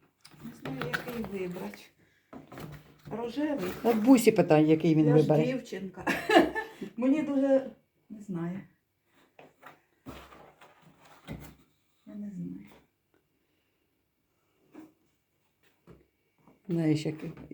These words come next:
Speaker 2: с-, лотерейку по-, <laughs> потягнемо з спичечки.
Speaker 1: Ти поміняй, а я виберу, да?
Speaker 2: Е.
Speaker 1: Ні, синій не хочу. Синій це не дівчачий колір.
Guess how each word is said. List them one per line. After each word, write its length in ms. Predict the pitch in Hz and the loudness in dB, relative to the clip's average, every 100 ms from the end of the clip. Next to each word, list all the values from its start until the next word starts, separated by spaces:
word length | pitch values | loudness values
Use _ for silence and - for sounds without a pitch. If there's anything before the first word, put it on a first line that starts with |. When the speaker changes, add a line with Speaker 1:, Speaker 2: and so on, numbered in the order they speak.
| - _ _ | -20 _ _
Speaker 2:
с-, 220 | - - - | -14 -12 -2
лотерейку 540 | 180 185 185 165 156 - | 6 8 10 8 6 2
по-, 120 | - - - | -2 0 0
<laughs> 200 | - - | 0 4
потягнемо 680 | 240 - 254 - - 220 277 | 2 8 8 8 6 4 2
з 140 | - - | -2 -8
спичечки. 800 | - - - - - - - - - - - - | 2 2 2 -4 -12 -6 -2 -2 2 0 0 -6
Speaker 1:
Ти 80 | - - | -2 0
поміняй, 460 | 214 220 233 269 - 190 | 0 0 0 0 -4 -4
а 40 | |
я 140 | 190 | -4
виберу, 500 | 190 180 180 180 180 | -4 -4 -4 -4 -6
да? 400 | 180 208 202 196 | -6 2 4 4
Speaker 2:
Е. 100 | 190 220 247 - | 2 -4 -8 -8
Speaker 1:
Ні, 180 | 220 180 | -6 -6
синій 300 | 294 247 208 | 0 0 0
не 140 | 185 | -6
хочу. 340 | 185 403 - 180 - - - | -4 -6 -4 -12 -16 -20 -10
Синій 280 | 226 190 180 - - - | -6 -6 -6 -12 -20 -14
це 120 | 190 | -12
не 180 | 180 175 | -10 -10
дівчачий 520 | 170 170 - 370 233 202 | -12 -10 -8 -8 -10 -10
колір. 280 | 180 170 | -10 -8